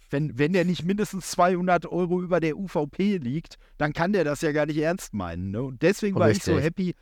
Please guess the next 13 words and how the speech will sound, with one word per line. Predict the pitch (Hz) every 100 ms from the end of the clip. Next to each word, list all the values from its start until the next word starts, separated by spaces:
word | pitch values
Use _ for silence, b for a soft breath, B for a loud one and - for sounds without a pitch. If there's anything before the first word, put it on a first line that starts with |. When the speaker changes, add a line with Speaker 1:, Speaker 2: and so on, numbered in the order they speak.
| B 175
Speaker 1:
dass | 156 156
ich | 151
halt | 160 165
über, | 160 147 135 135
über | 160 143 127
Twitter | 190 208 156
dann | 131 131
so | 135 127
die, | - 139 151
die | 120 127
Variante | 123 131 131 170 156
gefunden | 139 - 185 196 120 160
habe, | 101 110 131